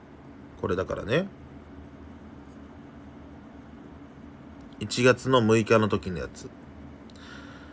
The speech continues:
うん、こんなちっちゃかったんだよ。なのにもうこんな大きくなってるんだよ。いや、すごいね。本当に赤ちゃんって。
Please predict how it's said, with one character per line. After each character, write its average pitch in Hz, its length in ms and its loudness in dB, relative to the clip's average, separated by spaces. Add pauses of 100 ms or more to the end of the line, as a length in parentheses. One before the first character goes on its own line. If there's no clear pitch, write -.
(360)
う 92 100 -4
ん、 85 40 -8
こ 135 180 4
ん 147 80 4
な 143 120 8
ち - 140 -8
っ - 20 -16
ち - 100 4
ゃ 139 40 8
か 131 80 6
っ 107 80 0
た 87 140 -2
ん 76 120 -8
だ 85 80 -6
よ。 87 120 -8 (460)
な 147 120 8
の 139 120 10
に 123 80 6
も 131 120 6
う - 20 2
こ 147 180 4
ん 147 60 6
な 143 80 10
大 139 100 8
き - 100 -12
く 113 120 2
な 95 100 4
っ 85 40 -4
て - 140 -4
る 90 120 -4
ん 78 100 -8
だ - 60 -8
よ。 - 80 -10 (720)
い - 20 4
や、 95 100 4
す - 640 -2
ご 175 240 12
い 214 60 10
ね。 170 340 12 (1600)
本 127 220 2
当 127 140 6
に 120 100 4
赤 117 240 4
ち 113 120 2
ゃ 104 60 8
ん 98 60 2
っ - 20 -4
て。 80 320 -4